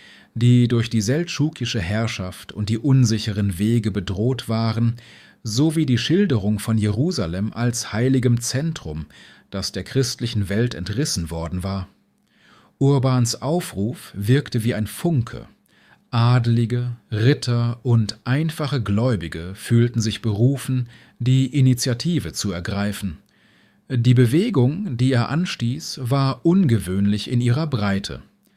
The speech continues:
Während frühere militärische Unternehmungen meist territorial motiviert waren, verband der Kreuzzug religiösen Eifer,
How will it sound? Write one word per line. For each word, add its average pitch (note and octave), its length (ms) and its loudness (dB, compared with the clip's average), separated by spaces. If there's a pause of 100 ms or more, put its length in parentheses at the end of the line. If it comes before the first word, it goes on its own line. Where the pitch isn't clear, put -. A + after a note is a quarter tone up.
(100)
Während A2+ 500 4
frühere A2+ 580 2
militärische A2+ 680 2
Unternehmungen G#2+ 840 0
meist G#2 500 -2
territorial A2 800 0
motiviert F#2+ 640 -2
waren, A2+ 420 -2 (340)
verband C3 380 0
der F#2 100 -2
Kreuzzug G#2 800 -4
religiösen G2+ 540 2
Eifer, A#2 560 -8